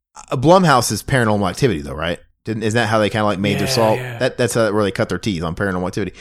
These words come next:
Speaker 1: But I don't, just like, this movie's just like The Conjuring in the fact that I don't think The Conjuring or Sinister needed the cheap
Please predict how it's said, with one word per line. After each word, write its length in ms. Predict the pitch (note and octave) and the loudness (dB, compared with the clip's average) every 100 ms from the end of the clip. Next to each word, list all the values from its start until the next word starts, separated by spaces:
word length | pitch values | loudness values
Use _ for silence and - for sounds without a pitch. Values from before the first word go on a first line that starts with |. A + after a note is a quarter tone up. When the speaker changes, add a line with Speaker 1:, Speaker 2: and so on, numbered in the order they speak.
| - - - | -18 -16 2
Speaker 1:
But 240 | C#3+ B2+ - - _ - - | 2 2 -2 -20 _ -18 -6
I 140 | - D#3 | 4 6
don't, 220 | F#3+ D3+ | 6 2
just 200 | C3+ E3 | -4 0
like, 120 | F#3+ A#2+ | 0 2
this 240 | E3 - | 0 2
movie's 260 | F#3 E3+ C3+ | 2 2 0
just 160 | D3 | -2
like 120 | D3+ | -2
The 60 | - | -2
Conjuring 500 | - D#3 D3+ B2+ A#2 | 0 0 2 0 0
in 80 | A2 | -2
the 60 | |
fact 260 | G#2 B2 A2+ | 0 2 2
that 220 | A2+ - - | 0 -2 -4
I 100 | - | -6
don't 380 | A2+ C#3 C#3+ C#3+ | 0 2 2 0
think 340 | - C#3 C3 B2 | -6 -4 -4 -4
The 80 | |
Conjuring 520 | A#2 C#3+ C#3+ B2+ A#2+ A2 | -6 -2 0 0 -2 0
or 220 | D3 G3+ | 2 2
Sinister 540 | - C3+ A2+ - A#2+ - - | 2 -2 -2 -2 -4 -4 -8
needed 520 | G#2+ B2 C#3 C#3 C3+ | -4 0 0 2 0
the 80 | A#2 | 0
cheap 460 | G#2+ - B2 A#2 | -4 -4 -2 -4